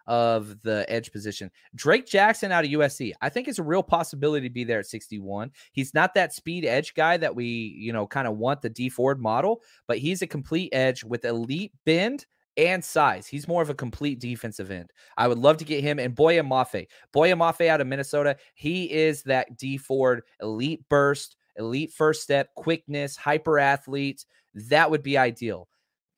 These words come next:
I'm not sure any of those make it to sixty-one, but if one of those three do, you'll see me tweeting like a crazy person for the forty-niners to take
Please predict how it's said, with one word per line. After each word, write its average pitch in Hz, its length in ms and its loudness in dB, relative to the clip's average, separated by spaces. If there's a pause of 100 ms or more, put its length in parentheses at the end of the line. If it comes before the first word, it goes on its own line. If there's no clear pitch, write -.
(100)
I'm 117 80 -20
not 147 160 -8
sure 180 220 -4
any 180 180 -2
of 175 60 -2
those 170 220 0
make 165 200 -2
it 156 120 -10
to 131 80 -10
sixty-one, 95 600 -10
but 101 120 -6
if 101 120 -10
one 143 220 2
of 208 80 0
those 214 220 6
three 214 320 -2
do, 175 440 0 (220)
you'll 135 180 0
see 185 200 -8
me 180 180 -8
tweeting 190 400 -10
like 190 220 -4
a 170 80 -10
crazy 196 360 -2
person 117 460 -4 (220)
for 131 120 0
the 123 60 -2
forty-niners 123 600 0
to 151 100 2
take 104 160 -2